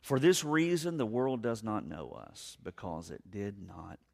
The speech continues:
know him. John looks back on his life, and he could see some rough spots. John could remember what it was like to come alongside of Jesus with his mama <laughs> and his brother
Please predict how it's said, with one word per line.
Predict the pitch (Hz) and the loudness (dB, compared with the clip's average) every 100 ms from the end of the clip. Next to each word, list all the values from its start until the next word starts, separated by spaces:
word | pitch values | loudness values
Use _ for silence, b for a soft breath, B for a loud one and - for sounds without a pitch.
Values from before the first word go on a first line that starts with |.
| 85 | -14
know | 92 87 92 - 82 98 _ _ | -10 -10 -14 -20 -20 -20 _ _
him. | - 85 - _ _ _ _ _ _ _ _ _ _ _ _ _ _ _ B B B | -20 -20 -20 _ _ _ _ _ _ _ _ _ _ _ _ _ _ _ B B B
John | 113 143 147 135 | 4 8 8 8
looks | 127 - | 6 4
back | 104 127 123 117 | 4 6 6 2
on | |
his | 104 98 | -2 0
life, | 107 110 98 98 | 4 4 4 0
and | 98 | -2
he | 120 | -2
could | 101 98 | -4 -8
see | - 110 | -6 -8
some | - 90 | -6 -6
rough | 92 - | -6 -8
spots. | - 85 80 - - - _ _ _ _ _ _ _ _ _ b b b b | -12 -12 -12 -16 -20 -20 _ _ _ _ _ _ _ _ _ b b b b
John | 113 156 160 160 | 8 12 12 10
could | 131 147 | 6 4
remember | 135 127 135 151 147 120 | 6 6 6 6 4 2
what | 113 117 | 4 4
it | 107 | 2
was | 110 104 | 0 2
like | 117 117 101 - | 6 6 4 0
to | 110 | -8
come | - 120 | -2 2
alongside | 110 107 104 117 110 | 2 2 0 0 2
of | 101 | 2
Jesus | 101 113 101 95 104 | 0 0 -2 -6 -4
with | 95 | -4
his | 95 | -4
mama | 101 98 90 92 _ _ _ | -2 0 -2 -6 _ _ _
<laughs> | 139 - 107 - - - | -6 -6 -12 -12 -20 -8
and | 107 | -4
his | 104 | -4
brother | 95 110 101 95 | 0 4 4 2